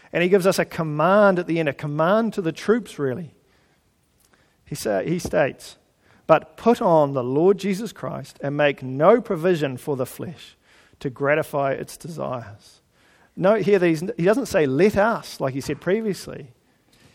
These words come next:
Here is a charge, "Put on." But the gravity for us to get it really in what he's saying, he's saying, "But you must put on the Lord Jesus Christ." Verses twelve and thirteen were kind of propositions.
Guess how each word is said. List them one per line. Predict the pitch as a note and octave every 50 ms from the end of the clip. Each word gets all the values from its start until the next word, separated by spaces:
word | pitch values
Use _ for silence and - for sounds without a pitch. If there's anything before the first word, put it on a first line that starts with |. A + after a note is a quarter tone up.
| _ _
Here | - G3+ B3 B3+
is | A3+ E3+
a | F3 D3+
charge, | - - - G#3 A#3 A3+ F3+ D3 C#3 - - - _ _ _ _ _ _
"Put | - - A#3 A3+ A3 A3 - - _ _ _ _ _ _ -
on." | D#3 E3+ F3 E3 D3 C3 A#2+ F3 C3+ G2 - _ _ _ _ _ _ _ _ _ _ _ _ _ - - - -
But | - E3
the | D#3 D#3+
gravity | C#3+ F3 F3+ F#3+ A3 A#3 A3 G3 D#3+ C#3+ C3+
for | B2+ - D#3+
us | D#3+ -
to | - D3+
get | C#3+ F3 F#3+
it | F3 - - - - - _ _ -
really | D#3+ G#3 A3+ G#3 F3
in | E3 D#3+
what | E3+ E3+
he's | D#3 C3+ -
saying, | - F#3 G#3 G3 D#3+
he's | D3 C3+
saying, | - E3 D3 C#3 - - - _ -
"But | F#3 F#3 F3+ F3+ D#3+
you | E3 D3+ E3 G#3 B3 C4 C4+ C4 B3+
must | A3+ A3 A3+ A#3+ A3+ - - - - - _ -
put | - - A3 B3 B3 - - - - -
on | E3 F#3 G3+ G#3 G#3+ G#3+ G#3+
the | G3 F3 D#3
Lord | D#3 E3 F3+ F#3+ F#3 G3 F#3+ -
Jesus | - E3+ F3 E3 E3+ E3 D3
Christ." | - - - E3 E3 D#3 A#2 - - - - _ _ _ _ _ _ _ _ _ _
Verses | - D#3 G3 G3+ F#3 F3+ D#3+
twelve | - - - G3 A3 A3+ G#3 E3
and | E3 D3+
thirteen | - F#3+ F#3+ F#3+ F#3 E3
were | D#3
kind | - F#3
of | - -
propositions. | - - B3 - - A3+ F3 A3 C#4+ - - G3 D#3 B2+ G3+ G3 - -